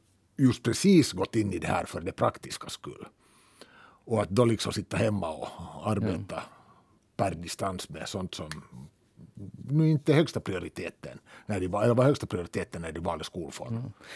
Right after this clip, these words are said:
Speaker 2: Men är det möjligt att vi är nu bara pop-, populistiska? Att, för det här börjar vara, s-, trenden börjar ju vända nu,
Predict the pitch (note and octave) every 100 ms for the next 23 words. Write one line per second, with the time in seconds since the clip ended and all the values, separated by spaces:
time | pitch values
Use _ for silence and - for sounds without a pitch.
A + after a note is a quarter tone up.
0 | - E3 F3+ G3+ B3 D3 C#3 D#3 D3+ C#3+
1 | C3+ - C3+ _ C3 C#3+ D3 D#3+ A2 -
2 | G#2+ F#2+ - - - - - - B2 C3
3 | B2+ A#2 A2 A#2+ C3 B2 - C#3 - -
4 | D3+ B2+ A2+ A2+ A2+ C3+ A#2 A#2+ C#3 C3
5 | C3 G#2+ G2